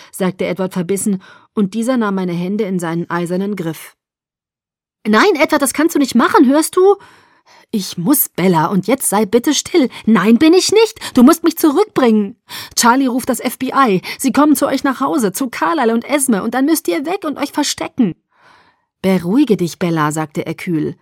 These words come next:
"Das wäre nicht das erste Mal." "Aber das erste Mal wegen mir. Du machst wegen mir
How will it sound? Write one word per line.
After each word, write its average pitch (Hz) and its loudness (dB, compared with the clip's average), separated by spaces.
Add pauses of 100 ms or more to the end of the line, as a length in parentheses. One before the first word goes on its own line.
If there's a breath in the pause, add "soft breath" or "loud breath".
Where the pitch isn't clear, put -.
(160)
"Das 190 -2
wäre 214 2
nicht 262 0
das 233 -2
erste 262 -2
Mal." 147 -4 (800)
"Aber 294 2
das 311 2
erste 339 -2
Mal 311 4
wegen 294 0
mir. 302 2 (240 loud breath)
Du 294 0
machst 320 2
wegen 269 0
mir 330 4